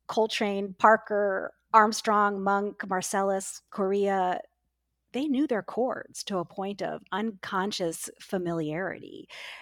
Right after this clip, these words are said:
They used that structured base to embark on infinite detours and improvisations in a given performance. But that anchor is always in the background. Otherwise, their sounds would truly be a cacophony.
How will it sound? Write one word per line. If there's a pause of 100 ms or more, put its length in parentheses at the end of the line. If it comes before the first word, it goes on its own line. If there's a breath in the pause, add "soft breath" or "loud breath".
(260 loud breath)
They
used
that
structured
base
to
embark
on (100)
infinite (100)
detours
and (340 loud breath)
improvisations
in
a
given
performance. (420 loud breath)
But
that
anchor (240)
is
always
in
the
background. (340)
Otherwise,
their
sounds
would
truly
be
a
cacophony.